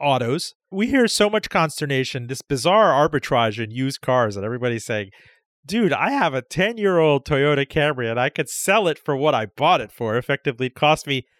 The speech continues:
nothing to drive outside of maintenance for a decade, problem is there's such a shortage of used cars and new cars, I can't turn around and plow it into anything else. We keep being told about this chip shortage. I don't know if it's Taiwan Semiconductor, but yes, the,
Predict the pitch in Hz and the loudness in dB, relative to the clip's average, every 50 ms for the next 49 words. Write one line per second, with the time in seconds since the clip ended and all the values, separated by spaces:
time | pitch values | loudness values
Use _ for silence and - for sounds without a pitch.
0 | _ _ _ _ - 165 202 220 - 226 190 170 185 156 - 170 170 170 165 147 | _ _ _ _ 0 0 0 2 0 -2 -4 -2 -4 -2 2 4 4 4 4 4
1 | 127 131 123 120 - - 151 135 127 123 117 110 120 127 131 143 - - 117 104 | 2 0 0 0 0 0 0 0 0 -2 -4 -4 -4 -4 -4 -4 -4 -6 -8 -8
2 | 104 98 - - - _ _ _ _ _ _ _ - - 147 131 120 110 - 143 | -8 -10 -12 -18 -20 _ _ _ _ _ _ _ -2 0 2 2 2 0 0 0
3 | 135 127 - 123 113 110 107 107 - _ _ _ _ _ - - 202 208 214 214 | 0 0 0 -2 -2 0 -2 -4 -8 _ _ _ _ _ -2 2 2 2 2 2
4 | 208 190 190 180 170 147 - - _ - 139 160 156 156 - 196 180 - 175 - | 0 0 0 0 0 -2 -6 -14 _ -2 0 2 2 2 2 0 -2 -2 -2 -2
5 | - 185 175 170 160 151 160 143 139 156 160 156 - - - 180 170 165 165 143 | 0 2 2 2 0 0 -2 -2 -2 -2 -4 -4 -4 0 2 4 4 4 2 0
6 | 139 175 196 220 233 208 196 180 - - 180 175 180 175 180 175 - - 208 208 | 0 0 0 0 0 -2 -4 -4 0 2 2 2 2 0 -2 -4 -4 -2 -4 -4
7 | - - 208 202 202 202 202 202 208 208 202 - - 208 208 226 233 233 226 220 | -4 -4 -4 -4 -2 0 0 0 0 -2 -4 -4 0 2 2 4 2 0 -2 -4
8 | 196 190 220 226 196 208 208 214 220 208 233 226 240 254 294 302 208 156 - - | -6 -4 -4 -2 -2 -2 -2 -2 -2 -4 -4 -4 -2 -2 0 0 0 0 -2 -6
9 | - - - _ _ - - 175 170 - - 214 214 - _ _ _ - 190 190 | -10 -10 -12 _ _ -16 -12 -12 -10 -6 -4 -4 -4 -4 _ _ _ -4 -2 -2
10 | 180 180 - 170 175 175 170 165 165 156 156 151 - 139 - - - - 190 - | -2 -2 0 0 2 2 2 2 2 2 2 0 -2 -8 -6 -4 -2 -2 0 0
11 | - - 190 180 180 170 170 170 160 151 - - - _ _ - - 127 143 160 | -2 -2 0 2 2 2 0 -2 -2 -4 -10 -14 -16 _ _ -4 -2 0 2 2
12 | 170 151 143 131 - 135 - - - - 196 180 175 156 156 151 147 139 - - | 2 2 2 0 0 -4 -10 -8 -2 0 2 2 4 4 2 2 0 0 0 -2
13 | 190 185 180 165 - 175 160 147 165 156 151 - - 151 131 - 127 127 147 143 | -2 0 -2 -4 -6 -6 -2 0 0 0 0 0 -2 -2 0 0 -2 -2 -2 -2
14 | 127 113 - - 120 113 | -2 -4 -6 -10 -14 -16